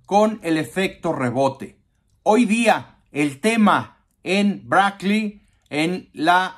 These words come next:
fábrica de Mercedes, es solucionar este problema que está detonando una serie de problemáticas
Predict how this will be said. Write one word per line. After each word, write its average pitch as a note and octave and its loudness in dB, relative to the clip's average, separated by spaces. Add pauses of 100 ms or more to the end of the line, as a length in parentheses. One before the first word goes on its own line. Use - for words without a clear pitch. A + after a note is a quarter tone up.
fábrica F3+ 0
de E3+ -2
Mercedes, G3 -2 (180)
es E3 -4
solucionar C#3+ -2 (260)
este E3 -6
problema G#3 -2 (100)
que E3 -2
está A#3+ 0
detonando A#3+ -2 (400)
una G#3+ 0
serie G#3+ 0
de F3 -2
problemáticas F3+ -2